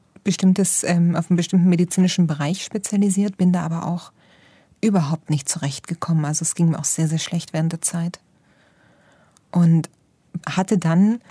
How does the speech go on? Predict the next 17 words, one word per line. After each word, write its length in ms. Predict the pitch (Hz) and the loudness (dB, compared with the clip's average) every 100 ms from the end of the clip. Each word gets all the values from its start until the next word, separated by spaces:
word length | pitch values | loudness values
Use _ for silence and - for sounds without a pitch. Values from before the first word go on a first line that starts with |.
| - - | -12 -2
nach 260 | 170 175 - | 0 0 -2
diesem 300 | 202 180 175 | 0 2 4
Jahr, 300 | 175 185 208 - - | 4 0 -4 -14 -2
ähm, 220 | 175 170 | 2 4
da 80 | 170 165 | 4 0
tatsächlich 480 | - 175 175 175 170 | -2 -2 -2 -2 -2
auch 100 | - | -4
diesen 260 | - 160 151 | -4 -2 0
Punkt 220 | 170 165 | 0 0
erreicht, 360 | 160 147 151 | -2 -4 -4
an 100 | 151 | -4
dem 140 | 151 151 | -2 -2
es 140 | 160 | -2
überhaupt 440 | - 160 139 143 156 | -2 -2 -4 -6 -8
nicht 160 | - | -6
mehr 100 | 151 | -8
weiterging. 480 | 147 147 151 151 | -8 -8 -8 -8